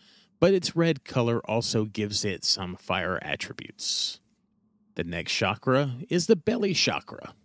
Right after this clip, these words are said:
Again, I'm not gonna try to pronounce this, its official name, but I'll spell it for you.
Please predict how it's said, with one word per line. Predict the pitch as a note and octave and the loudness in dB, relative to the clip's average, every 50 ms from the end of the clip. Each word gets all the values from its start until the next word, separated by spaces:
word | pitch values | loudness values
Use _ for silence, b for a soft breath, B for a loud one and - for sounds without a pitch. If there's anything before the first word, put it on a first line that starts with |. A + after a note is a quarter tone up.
| _ - | _ -8
Again, | - D#3+ C#3+ C3+ F3+ F3+ F3+ | -8 -4 2 4 4 6 6
I'm | F3+ F3 F3 | 4 4 4
not | E3+ E3 D3 | 2 2 0
gonna | - E3 D3+ | 0 0 0
try | C3 - E3 D3+ | 2 2 2 2
to | D3 | 2
pronounce | C#3 - - C#3+ C#3 C#3 C3+ C3+ - - | 0 0 0 0 0 0 -2 -4 -6 -2
this, | - C3 C3+ B2 - - B B B B B B B - | 0 0 2 2 0 -2 B B B B B B B -2
its | C#3 A2+ - | -2 0 0
official | B2+ A#2 - - D3 B2+ - C3+ A#2 | 0 2 4 4 4 4 4 2 2
name, | A2+ G#2+ G#2 G#2+ G#2+ G#2+ | 2 0 0 -2 -2 -2
but | G#2+ G2 | -2 -2
I'll | G#2 G2 | -2 -2
spell | - - - - - G2 E2+ - | 0 0 0 0 0 -2 -2 -4
it | - - | -8 -12
for | - - - C2+ | -12 -12 -10 -10
you. | C2 - - - | -10 -10 -12 -14